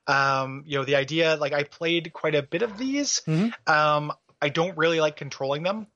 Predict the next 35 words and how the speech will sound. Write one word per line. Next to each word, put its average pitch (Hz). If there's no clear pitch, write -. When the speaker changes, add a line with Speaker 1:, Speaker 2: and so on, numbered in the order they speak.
Speaker 1:
on 135
my 127
phone. 196
Like, 135
this 156
plays 151
into 147
the 135
kind 139
of 127
thing 131
where 127
I 127
wanna 127
have 123
a 147
little 151
bit 143
more 131
tactile 127
control. 123
Like, 135
I 139
know 147
I 147
talked 143
about 135
playing 123
that 123
Symphony, 127
that 127
Puzzle 127
of 117
the 127
Night 123